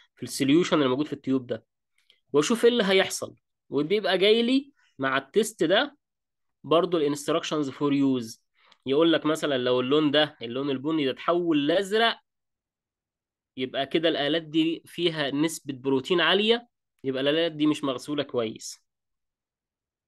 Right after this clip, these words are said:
تمام؟ لا والله اتحول للون مش عارف ايه،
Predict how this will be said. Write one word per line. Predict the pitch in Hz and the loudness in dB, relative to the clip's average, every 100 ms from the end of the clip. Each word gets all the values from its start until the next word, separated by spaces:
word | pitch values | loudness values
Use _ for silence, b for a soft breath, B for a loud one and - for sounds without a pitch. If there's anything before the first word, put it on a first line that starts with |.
| _ _ _ _ _ _ _ _ _ - | _ _ _ _ _ _ _ _ _ -8
تمام؟ | 117 127 196 - _ _ _ _ _ _ _ _ | -2 0 0 -4 _ _ _ _ _ _ _ _
لا | 135 160 | 2 4
والله | 165 156 165 175 | 4 4 4 2
اتحول | 160 - 175 175 175 | 0 0 0 2 0
للون | 156 151 185 175 | 2 0 -2 -4
مش | 170 | -2
عارف | 165 190 190 - | 0 0 -2 -2
ايه، | 196 233 254 | 0 0 -2